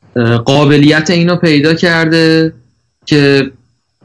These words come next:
مربیگری یه تیمی مثل میلان رو بدن دستش. چون از تیمای قبلیش که همه رو اخراج شده، همه رو گن زده.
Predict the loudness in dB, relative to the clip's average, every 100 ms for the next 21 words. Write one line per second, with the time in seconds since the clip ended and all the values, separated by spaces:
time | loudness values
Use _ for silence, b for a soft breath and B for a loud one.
0 | 0 2 4 2 0 0 0 0 2 2
1 | 2 2 0 0 0 0 0 2 2 2
2 | 2 2 0 0 -2 -4 -6 -4 -2 -2
3 | 0 0 2 0 0 -2 -2 -2 -2 -2
4 | 0 -2 -2 -4 -2 -2 0 0 0 0
5 | 2 0 -2 -4 -8